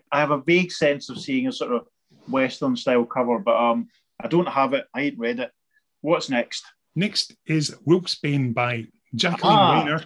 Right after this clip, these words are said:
Speaker 1: yes, I have Wolfsbane and I read Wolfsbane. And my, I have a little note in the back of this to check. I made a note of something about page sixty-one. I wonder what that was. Hmm.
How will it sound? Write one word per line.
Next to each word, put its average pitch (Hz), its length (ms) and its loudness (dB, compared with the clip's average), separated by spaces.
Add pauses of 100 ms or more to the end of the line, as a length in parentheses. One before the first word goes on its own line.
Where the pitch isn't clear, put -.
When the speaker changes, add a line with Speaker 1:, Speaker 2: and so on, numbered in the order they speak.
(140)
Speaker 1:
yes, 151 360 2
I 135 160 2
have 175 140 4
Wolfsbane 135 560 -4
and 127 80 -4
I - 20 -2
read 143 240 0
Wolfsbane. 107 540 -6 (500)
And 127 120 2
my, 143 140 4
I 147 80 6
have 139 140 0
a 147 60 4
little 170 260 2
note 151 500 2
in 147 120 -4
the 131 100 0
back 127 320 2
of 147 100 -2
this - 200 0
to - 100 -12
check. - 280 -4 (340)
I 147 60 -4
made 165 180 2
a 151 40 -4
note 131 220 0
of 127 80 -16
something 127 200 -2
about 117 120 -4
page 127 260 -6
sixty-one. 120 720 -2
I - 40 -12
wonder 143 140 -4
what 117 80 -4
that 131 200 2
was. 131 240 -6 (460)
Hmm. 110 460 -4